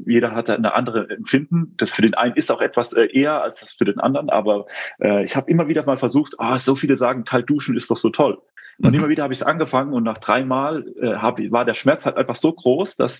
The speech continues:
Speaker 1: dass ich gesagt hab, ich lass es wieder, ich lass es wieder. Aber irgendwann hab ich gesagt, ich möchte unbedingt herausfinden, was die Leute daran so finden.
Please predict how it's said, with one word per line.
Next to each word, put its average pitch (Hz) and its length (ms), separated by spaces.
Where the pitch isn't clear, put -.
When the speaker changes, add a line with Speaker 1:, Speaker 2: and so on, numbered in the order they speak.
Speaker 1:
dass - 180
ich - 100
gesagt 117 200
hab, 139 80
ich - 100
lass 127 220
es - 80
wieder, - 140
ich - 80
lass 117 160
es - 120
wieder. - 200
Aber 95 220
irgendwann 156 400
hab 120 140
ich 127 120
gesagt, 120 260
ich - 160
möchte 143 280
unbedingt 175 540
herausfinden, 131 640
was - 200
die 123 80
Leute 135 260
daran 127 240
so 131 80
finden. - 400